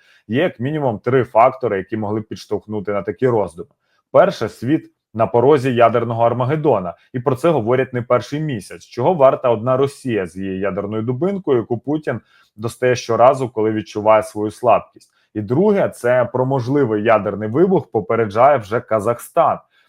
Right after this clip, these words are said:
Вони кажуть, що ймовірність ядерного конфлікту у світі досягла максимально високого рівня за останні десятиліття. Це цитата президента Токаєва. А Білорусь взагалі відкрито показує ядерний потенціал. На тих же навчаннях «Захід двадцять двадцять п'ять»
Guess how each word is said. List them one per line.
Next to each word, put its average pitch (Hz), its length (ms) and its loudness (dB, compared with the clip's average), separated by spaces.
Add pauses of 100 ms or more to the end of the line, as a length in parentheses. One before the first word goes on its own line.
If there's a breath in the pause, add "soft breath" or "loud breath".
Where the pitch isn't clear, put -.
(220)
Вони 170 200 -2
кажуть, 165 340 0
що 127 380 2
ймовірність 117 640 -4
ядерного 107 400 -2
конфлікту 135 520 -4
у 117 40 -4
світі 139 360 -6
досягла 123 500 0
максимально 135 760 0
високого 120 540 -2
рівня 123 300 -4
за 110 180 0
останні 113 420 -2
десятиліття. 107 760 -6
Це 107 280 2
цитата 107 640 0 (280 loud breath)
президента 113 680 -2
Токаєва. 101 680 0 (480 soft breath)
А 113 80 0
Білорусь 143 460 2
взагалі 123 560 0
відкрито 113 600 -2
показує 107 580 2
ядерний 98 480 0
потенціал. 131 720 -2
На 110 100 -4
тих 127 180 -2
же 110 120 -6
навчаннях 107 580 -2
«Захід 95 440 -2
двадцять 95 360 -4
двадцять 107 300 -4
п'ять» 180 320 -4